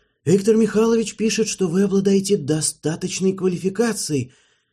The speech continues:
Не знаю, в курсе ли вы, но в письме он с гордостью называет вас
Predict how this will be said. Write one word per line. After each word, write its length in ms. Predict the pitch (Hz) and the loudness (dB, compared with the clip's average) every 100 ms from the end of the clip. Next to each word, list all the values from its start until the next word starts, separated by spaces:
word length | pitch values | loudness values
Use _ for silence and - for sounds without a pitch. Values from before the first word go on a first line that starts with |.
| _ _ - | _ _ -6
Не 140 | 139 | -2
знаю, 540 | 127 110 131 165 135 113 | -2 0 -2 0 -4 -6
в 100 | - | -6
курсе 420 | - 196 - 147 | 0 0 2 0
ли 120 | 139 | 2
вы, 340 | 135 214 196 - _ _ _ _ | 2 0 0 -6 _ _ _ _
но 160 | 117 127 | 0 0
в 120 | 123 | 0
письме 500 | 120 117 113 120 175 | -4 -6 -4 -2 0
он 200 | 135 113 | 0 -2
с 160 | 110 110 | -4 -6
гордостью 840 | 98 143 196 190 160 147 - 156 | -2 2 2 2 0 -4 -2 -2
называет 600 | 151 131 127 143 175 135 | 0 0 -2 -2 -4 -6
вас 380 | 123 135 165 | -4 -4 -6